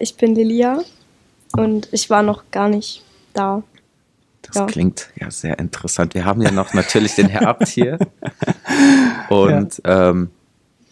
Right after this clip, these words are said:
Speaker 2: ja, heute beschäftigen wir uns mit Büchern,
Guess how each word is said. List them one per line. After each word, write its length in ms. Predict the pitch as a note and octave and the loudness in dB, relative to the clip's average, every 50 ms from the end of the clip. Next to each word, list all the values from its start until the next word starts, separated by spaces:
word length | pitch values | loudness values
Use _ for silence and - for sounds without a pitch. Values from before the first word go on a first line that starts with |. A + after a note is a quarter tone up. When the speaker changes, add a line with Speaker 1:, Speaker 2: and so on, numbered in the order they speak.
| _ _ _ _ - | _ _ _ _ -4
Speaker 2:
ja, 200 | - F#2+ F#2 F2+ | -4 -4 -2 0
heute 260 | G2+ A2 A#2+ - - | 2 2 2 2 0
beschäftigen 600 | A2 A2 G#2 - - A#2+ A#2 - - - G2+ G#2+ G2 | -2 0 0 2 0 0 0 0 -2 0 0 4 4
wir 120 | G#2 - | 4 4
uns 200 | F#2 G2 - - | 2 0 0 -2
mit 260 | G2 F#2+ F#2+ - - - _ _ | -4 -4 -4 -6 -10 -20 _ _
Büchern, 600 | - A2 A#2 - - - A2 A2 A2 A2+ A#2 - | -2 -2 -2 -2 -2 0 2 2 2 0 -4 -8